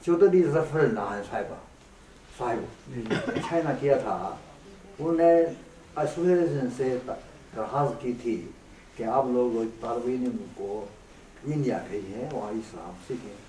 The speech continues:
Speaker 1: लेकिन उन लोगों ने अहमदियत की वजह से, ताल्लुक, त-, तकल्लु-, ए, ता-, तासुब की वजह से माना नहीं।
Speaker 2: जी।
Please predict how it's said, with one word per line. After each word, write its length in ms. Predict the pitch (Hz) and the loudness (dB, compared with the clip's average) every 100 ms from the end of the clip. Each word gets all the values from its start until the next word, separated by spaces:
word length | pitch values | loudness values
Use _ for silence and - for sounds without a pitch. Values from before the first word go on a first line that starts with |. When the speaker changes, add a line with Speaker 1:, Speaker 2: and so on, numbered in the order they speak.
| - - - - - | -20 -20 -20 -20 -12
Speaker 1:
लेकिन 280 | 107 113 277 | -8 0 4
उन 100 | 196 | 4
लोगों 260 | 165 143 139 | 4 2 -4
ने 80 | |
अहमदियत 960 | 127 - - - 113 135 156 170 - 120 | -6 -6 -8 -8 -8 -6 0 0 0 -6
की 60 | - | -8
वजह 280 | 80 85 101 | -8 -8 -10
से, 200 | - 87 80 - - | -12 -16 -18 -20 -6
ताल्लुक, 340 | 135 - 110 - - - - - - - - | -2 -2 -4 -10 -16 -20 -20 -20 -20 -20 -16
त-, 220 | - - | -16 -14
तकल्लु-, 380 | - 147 147 - | -6 -4 -2 -2
ए, 380 | 117 113 101 90 - - - - - - | -4 -4 -6 -8 -16 -20 -20 -20 -16 -8
ता-, 140 | 110 | -6
तासुब 420 | - - - 135 | 0 0 0 -6
की 60 | 110 | -6
वजह 180 | 95 101 | -6 -8
से 340 | - 92 90 - | -8 -12 -12 -14
माना 260 | 98 95 110 | -12 -10 -8
नहीं। 500 | 92 87 135 135 120 | -10 -12 -12 -12 -10
Speaker 2:
जी। 120 | 110 | -10